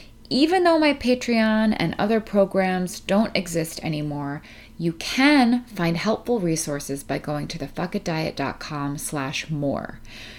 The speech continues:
You can also read the beginning of the Fuck It Diet book for free from my site. Lastly, this podcast is extremely messy.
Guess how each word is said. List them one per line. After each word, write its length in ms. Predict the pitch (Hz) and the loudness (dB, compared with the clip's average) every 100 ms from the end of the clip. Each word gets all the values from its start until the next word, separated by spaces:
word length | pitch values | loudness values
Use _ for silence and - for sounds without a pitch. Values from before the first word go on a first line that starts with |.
| - | -10
You 100 | - | -6
can 240 | 180 175 - - | -2 -2 -2 0
also 760 | 220 269 311 - 190 165 175 - | 4 4 4 6 6 8 6 2
read 220 | 180 180 | 0 0
the 60 | 165 | 0
beginning 480 | 165 165 180 208 208 | 0 2 4 4 2
of 100 | 175 | 0
the 80 | |
Fuck 260 | 160 180 180 | -4 -4 -4
It 80 | 202 | -2
Diet 300 | 180 175 - | -2 -2 0
book 220 | 165 156 | -2 -2
for 180 | - 156 | -6 -6
free 640 | - - 240 175 160 170 - - | -6 0 4 4 2 -2 -8 -10
from 180 | - 151 | -6 -4
my 140 | 143 | -4
site. 480 | 151 - 117 - - - - - - - - - | -6 -6 -6 -8 -14 -16 -20 -20 -20 -20 -10 -2
Lastly, 560 | 202 190 - 202 190 | 0 0 0 0 0
this 360 | 185 208 220 - | 2 2 2 -2
podcast 800 | - 185 180 175 156 160 - - | -6 -4 -2 -2 -4 -4 -8 -4
is 320 | 175 165 160 - | 0 0 -2 -8
extremely 920 | 160 - - 170 165 165 156 151 147 | -8 -6 -4 0 2 2 0 -2 -2
messy. 600 | 143 135 - - 110 156 | 0 -2 -2 -4 -4 -6